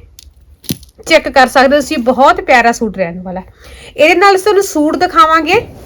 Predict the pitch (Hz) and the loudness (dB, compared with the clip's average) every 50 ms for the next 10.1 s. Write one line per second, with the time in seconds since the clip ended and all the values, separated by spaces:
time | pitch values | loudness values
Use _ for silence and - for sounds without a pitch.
0 | - - - - - - - - - - 214 220 254 269 285 339 339 - 330 302 | -20 -20 -20 -20 -20 -20 -20 -20 -18 -12 -2 2 2 4 4 2 -2 -2 -4 -4
1 | 262 247 294 - - 320 - 311 269 - 302 285 294 294 294 277 - 302 302 294 | -4 -4 -8 -6 -6 -6 -4 -6 -6 -4 -2 -2 -2 -2 -2 -2 -2 0 0 2
2 | 269 269 285 262 220 226 202 214 233 254 262 285 277 247 254 285 302 311 311 302 | 2 0 0 0 2 2 4 4 4 4 4 2 2 2 0 0 0 0 0 2
3 | 262 240 233 233 233 269 254 277 285 302 285 - 302 262 233 233 240 - - - | 2 2 2 2 0 -2 0 2 2 0 0 -2 -4 -4 -4 -6 -8 -10 -10 -10
4 | 208 214 208 226 226 233 233 254 254 247 262 269 285 339 440 - - - - - | -8 -4 -2 -2 -2 0 0 0 0 0 0 -2 -2 -2 -4 -6 -10 -18 -20 -20
5 | - - - - - - - - - - - - 349 330 330 - 370 - - - | -20 -20 -20 -20 -20 -20 -20 -20 -20 -20 -6 -2 0 0 0 0 -2 -4 -2 -2
6 | 381 359 311 - 370 381 370 - 370 381 392 - - 311 339 302 277 269 247 240 | -4 -4 -2 -4 -4 -4 -4 -4 -4 -4 -4 -2 -2 -2 -2 0 2 2 4 4
7 | 254 302 302 - 359 285 247 - 277 233 226 247 302 403 - - - - - - | 4 4 2 0 -4 -2 0 2 4 4 6 4 4 2 0 -4 -18 -20 -20 -20
8 | - - _ _ _ _ _ - 247 262 277 285 285 285 269 359 403 415 - 370 | -20 -20 _ _ _ _ _ -4 -2 2 4 4 4 4 4 4 4 4 4 4
9 | 330 294 285 269 226 277 262 247 240 240 - 254 196 175 175 185 202 185 175 - | 4 4 4 4 4 2 2 2 2 2 2 0 2 0 0 0 -2 -2 -2 -4
10 | - | -12